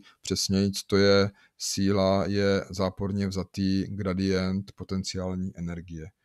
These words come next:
Jo, ale tak my si to můžeme představit třeba naopak, že nechceme teda tu gravitační sílu, ale že tu sílu, eh, překonáváme a působíme, eh, proti. A potom vlastně ta síla změní znamínko a už bychom byli na tom gradientu té potenciální energie.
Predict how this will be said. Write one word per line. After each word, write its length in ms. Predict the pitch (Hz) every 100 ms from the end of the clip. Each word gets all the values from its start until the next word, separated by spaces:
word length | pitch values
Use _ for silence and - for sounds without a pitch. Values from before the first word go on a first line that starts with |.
| _ _
Jo, 120 | 98 113
ale 120 | 113
tak 160 | 110
my 100 | 104
si 80 | 101
to 100 | -
můžeme 240 | 101 107 98
představit 440 | - - 98 101
třeba 360 | - 98 101 82
naopak, 460 | 80 92 101 101 95
že 100 | 95
nechceme 420 | - - 95 90
teda 220 | 101 95 - _
tu 100 | -
gravitační 560 | 82 85 101 - - 95
sílu, 360 | - 98 98
ale 140 | 90 87
že 100 | 92
tu 100 | -
sílu, 420 | - 101 95 95
eh, 420 | - - _ 67
překonáváme 920 | - 98 - 101 95 98 101 98 101 92
a 80 |
působíme, 800 | 92 101 - 92 95 95 90 90
eh, 40 | - 87 87 85
proti. 560 | - 87 - 92 92 95 - _ - _ _ _ _ _ _ _ - - _ -
A 300 | 101 87 90
potom 360 | - 95 98
vlastně 380 | 98 95 - 95
ta 120 | 90
síla 420 | 90 - 95 95 92
změní 260 | 95 90
znamínko 480 | 87 85 90 90 76
a 20 |
už 100 | 80
bychom 260 | 87 - 82
byli 120 | 90
na 100 | 78
tom 160 | - 87
gradientu 460 | 80 85 85 87
té 120 | -
potenciální 580 | 82 - - - 82 85
energie. 460 | 78 80 - 76